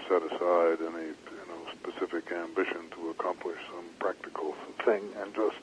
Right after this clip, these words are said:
let, let, let, let things happen and enjoy their, their happening. Um, uh, a musician has to, uh, uh, has to have lots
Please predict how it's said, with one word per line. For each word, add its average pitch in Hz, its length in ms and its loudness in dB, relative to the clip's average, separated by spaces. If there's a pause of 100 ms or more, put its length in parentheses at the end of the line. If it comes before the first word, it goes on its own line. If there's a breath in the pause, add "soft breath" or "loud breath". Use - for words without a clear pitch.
(120)
let, 113 220 4 (400)
let, 107 240 -4 (100)
let, 85 140 -4 (280)
let 101 140 0 (140)
things 90 260 -4 (920 loud breath)
happen - 260 8
and 85 420 -10
enjoy 92 400 4
their, 78 360 -6 (340 loud breath)
their 85 220 -10
happening. 85 400 -4 (480)
Um, 85 300 -2 (1080 loud breath)
uh, 87 340 -6
a 92 60 -10
musician 92 500 2
has 85 200 -2 (140)
to, 82 220 -2 (560 loud breath)
uh, 95 80 -8
uh, - 1160 -6
has - 120 -10
to 90 80 -2
have 87 200 4
lots 87 240 -2